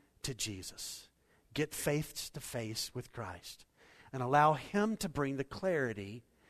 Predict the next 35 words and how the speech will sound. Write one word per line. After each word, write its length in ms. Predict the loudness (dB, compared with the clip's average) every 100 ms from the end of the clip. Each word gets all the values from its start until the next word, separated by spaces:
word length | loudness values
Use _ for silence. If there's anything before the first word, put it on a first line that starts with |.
| _ -2
that 180 | 0 2
we 140 | 0
need 540 | 4 4 4 0 -6 -10 _ _ _ -8
in 140 | -4 -2
the 80 |
midst 340 | -2 -2 -4 -6
of 120 | -4
those 220 | -4 -6
things. 480 | -8 -12 -14 -18 -20 _ _ _ _ _ 4
Now 120 | 4
let's 160 | 4 -2
look 120 | -4
at 60 |
the 80 | -2
next 240 | -2 -2 -4
thing 180 | -4
we 140 | -4 -4
ought 100 | -4
to 80 | -6
do. 220 | -8 -10 -18 _ -20 -12 4
We 100 | 8
ought 100 | 8
to 80 | 8
trust 460 | 2 4 4 2
his 160 | -6 0
words 340 | 2 2 0
now 340 | 2 4 4 2
when 100 | -2
he 80 | -6
speaks 400 | -2 -2 -2 -4
them, 200 | -10 -14 _ -20 -20 -20 -4
not 300 | 2 2 4
just 460 | 6 6 6 -4 -10 -16
thinking 420 | -2 0 2 0 0
about 360 | 4 4 2